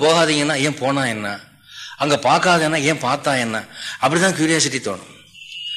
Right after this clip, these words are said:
அப்போ ஒன்றை செய்யாதே என்று சாத்திரம் நமக்கு ஒன்று விதித்தால் அதுதான் நம்ம நாட்டமா போய் செய்வோம். அப்போ பாவங்களை சம்பாதிக்கிறது ரொம்ப ஈஸி. இந்த பூஜா பட்டுங்கிறமா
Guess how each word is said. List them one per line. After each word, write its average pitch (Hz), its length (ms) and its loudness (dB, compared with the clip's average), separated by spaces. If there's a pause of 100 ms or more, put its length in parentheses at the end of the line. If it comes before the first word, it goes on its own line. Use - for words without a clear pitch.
(260)
அப்போ 180 360 6
ஒன்றை 151 280 4
செய்யாதே 208 680 6
என்று 175 260 2
சாத்திரம் 170 480 2
நமக்கு 147 280 0
ஒன்று 127 160 -2
விதித்தால் 110 760 0 (880)
அதுதான் 151 320 4
நம்ம 165 160 2
நாட்டமா 156 420 0
போய் 139 140 0
செய்வோம். 101 320 -2 (260)
அப்போ 160 180 2
பாவங்களை 185 600 2
சம்பாதிக்கிறது 170 540 0
ரொம்ப 156 220 0
ஈஸி. 160 200 0
இந்த 139 140 -2
பூஜா 175 360 2
பட்டுங்கிறமா 147 540 0